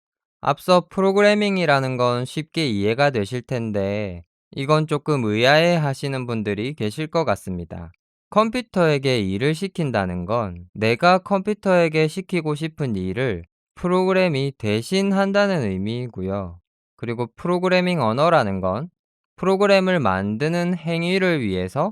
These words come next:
필요한 도구입니다. 앞서 설명드린 걸 조금 더 이해하기 쉽게 그림을 한번 그려봤습니다.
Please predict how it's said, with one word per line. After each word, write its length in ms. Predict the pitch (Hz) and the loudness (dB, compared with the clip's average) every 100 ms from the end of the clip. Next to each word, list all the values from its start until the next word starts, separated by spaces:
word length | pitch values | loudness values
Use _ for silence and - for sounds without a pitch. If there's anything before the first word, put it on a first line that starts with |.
| - | -2
필요한 560 | 196 185 180 170 160 156 | 2 2 2 2 0 -4
도구입니다. 880 | 107 104 139 160 120 90 - 87 - _ _ _ _ _ _ _ _ | -4 -2 0 -2 -2 -6 -8 -14 -18 _ _ _ _ _ _ _ _
앞서 380 | 139 156 208 214 | -4 0 0 2
설명드린 800 | 214 214 214 220 202 165 160 | 4 4 2 2 0 0 0
걸 460 | 131 120 135 127 104 | 4 4 4 2 -2
조금 420 | - 156 - 180 175 | -6 -8 -4 -4 2
더 160 | 151 | 2
이해하기 480 | 110 92 104 135 135 | 2 2 2 2 0
쉽게 640 | - 135 _ - 117 120 160 | -10 -14 _ -4 -2 -4 -6
그림을 460 | - 147 185 190 165 | -2 0 2 2 2
한번 340 | 131 120 120 | 2 0 0
그려봤습니다. 840 | 113 123 120 117 101 90 85 85 | -2 0 0 -2 -6 -8 -10 -18